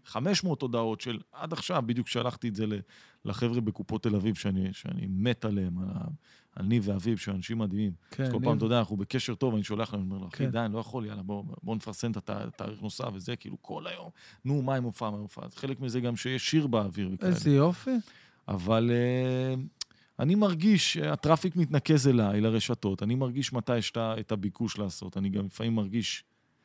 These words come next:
Speaker 1: באיזה כיוון, באיזה ערים, באיזה, באיזה אזור,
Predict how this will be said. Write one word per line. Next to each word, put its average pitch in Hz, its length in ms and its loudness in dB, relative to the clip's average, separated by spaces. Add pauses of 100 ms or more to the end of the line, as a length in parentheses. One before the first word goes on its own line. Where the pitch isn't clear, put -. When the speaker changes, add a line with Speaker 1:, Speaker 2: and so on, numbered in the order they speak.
(680)
Speaker 1:
באיזה 107 520 2 (100)
כיוון, 110 520 2
באיזה 101 380 2
ערים, 107 460 2
באיזה, 98 400 0 (920)
באיזה 117 360 4
אזור, 95 480 2